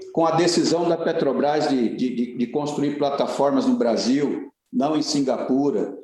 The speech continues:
de privilegiar compras no Brasil, que nós podemos, né, retomar setores importantes que estavam mortos no Brasil, como foi a construção naval. E os petroleiros, né, têm, têm dito sempre, né,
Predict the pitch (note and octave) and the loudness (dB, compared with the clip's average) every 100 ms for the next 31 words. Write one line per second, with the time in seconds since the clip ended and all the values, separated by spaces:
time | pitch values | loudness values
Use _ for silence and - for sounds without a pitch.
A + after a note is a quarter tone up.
0 | - _ B2 - D#3 D3 C#3+ D3+ C#3 D3+ | -20 _ -4 -2 -2 0 0 0 2 2
1 | D#3 - E3 D#3+ D3 C3 B2 A#2+ A2+ G#2+ | 0 0 0 0 0 0 0 0 0 0
2 | D#3 F3 F3 - - _ - D#3+ E3 E3 | 0 0 -4 -12 -16 _ -4 0 0 0
3 | F3+ D3 D3+ D#3 D3 D3 B2 C#3 D3 C#3+ | 0 0 2 2 0 0 0 -2 0 0
4 | C3 D3 - D3 D#3+ D#3 - D3+ D3+ - | 2 0 0 -2 -2 0 -2 -2 -2 -2
5 | C#3 C#3 - - C3+ B2 A2+ B2+ C#3 C#3 | -2 -2 -4 -2 0 2 4 4 2 0
6 | - - - _ _ B2 B2 B2+ A2+ A#2 | -4 -10 -20 _ _ -4 0 2 2 2
7 | D3 D3 D3 C3 - B2+ C#3+ C#3 - - | 0 0 -2 -2 0 2 2 -2 -6 -12
8 | _ C#3 - D3+ - C#3+ B2+ C#3+ C3 B2+ | _ -4 0 -2 0 -2 -2 0 2 2
9 | G2 G#2 F2+ - - - _ _ _ _ | 2 0 -2 -6 -16 -20 _ _ _ _
10 | _ E3 A3 A3+ G#3 - D3+ D3 F#3+ E3 | _ 0 0 0 -2 0 0 2 2 2
11 | G2 - B2 D3+ - F#3+ F#3+ F#3 G3 E3 | 0 0 0 -2 -4 -2 0 0 0 2
12 | F#3+ G3 - F3+ F3 - G#2+ C#3+ - | 0 0 0 0 0 2 2 0 -2